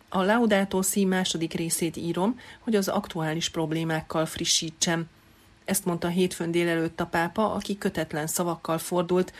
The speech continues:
az Európa Tanács bécsi felhívást aláíró tagállamainak jogászaiból álló küldöttséghez,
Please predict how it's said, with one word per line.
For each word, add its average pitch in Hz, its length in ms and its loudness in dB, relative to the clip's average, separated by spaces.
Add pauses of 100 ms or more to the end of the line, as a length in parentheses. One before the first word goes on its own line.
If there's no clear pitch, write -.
(220)
az 175 160 -4
Európa 165 480 0
Tanács 165 520 -2
bécsi 180 480 -2
felhívást 165 680 -2
aláíró 165 520 -2
tagállamainak 165 1000 -2
jogászaiból 165 840 0
álló 151 320 -2
küldöttséghez, 180 920 0